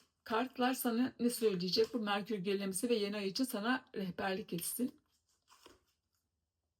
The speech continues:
Hmm, birazcık diyor ki bence çok güzel, tam sana göre, şu döneme göre. Sıradan yaşa hayatı. Şu on on beş gün sıradanlaş. Rahatla, kahveni iç, germe,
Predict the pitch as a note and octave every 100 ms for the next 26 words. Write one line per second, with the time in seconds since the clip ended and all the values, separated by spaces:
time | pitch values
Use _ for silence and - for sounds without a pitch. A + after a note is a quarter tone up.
0 | _ _ _ F4 F4+ F4 E4 D#4+ - -
1 | - D4 D#4 C#4+ A#3+ C4 - A#3+ B3+ B3
2 | A#3+ G#3+ G#3+ A3 A#3+ - F#3 G3 A3 G#3
3 | G#3 G#3 F#3+ E3+ E3+ - _ _ - G#3+
4 | F#3 F3+ F3 E3 D#3+ F#3 B3 - - -
5 | - D4 C#4+ C#4 C#4+ B3+ A3 - G3+ F#3
6 | F3 E3+ - - - - _ _ - -
7 | C4+ C4+ C4+ C#4 A#3+ A#3+ C#4+ C4+ - A#3+
8 | A3 A3 A3 A3 G#3 - - _ _ _
9 | _ _ _ - B3 A#3+ B3 - A#3+ A#3
10 | A#3+ - _ - B3+ A#3 A#3+ B3 B3 A#3+
11 | A#3+ A#3+ - - _ _ - B3 B3 B3
12 | A#3 A#3+ A#3+ B3+